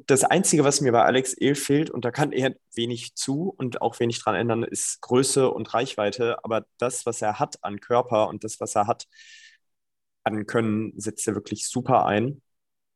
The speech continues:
Und ich bin wirklich, also der hat mich jetzt wirklich vollends überzeugt und den,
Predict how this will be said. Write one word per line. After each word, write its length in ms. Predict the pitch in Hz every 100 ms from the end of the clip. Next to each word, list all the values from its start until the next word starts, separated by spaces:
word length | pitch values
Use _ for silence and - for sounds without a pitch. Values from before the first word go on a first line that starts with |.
| _ _ _ _ _ _ _ _
Und 200 | 113 107
ich 180 | - -
bin 460 | 113 107 107 107 -
wirklich, 680 | 98 110 123 104 - - - _ _ _ -
also 180 | 110
der 160 | 110 156
hat 80 | -
mich 120 | 120
jetzt 200 | 123 -
wirklich 500 | 120 117 - - -
vollends 360 | - 131 123 117
überzeugt 600 | 104 107 - 117 127 -
und 420 | - 107 107 -
den, 460 | 110 107 110 110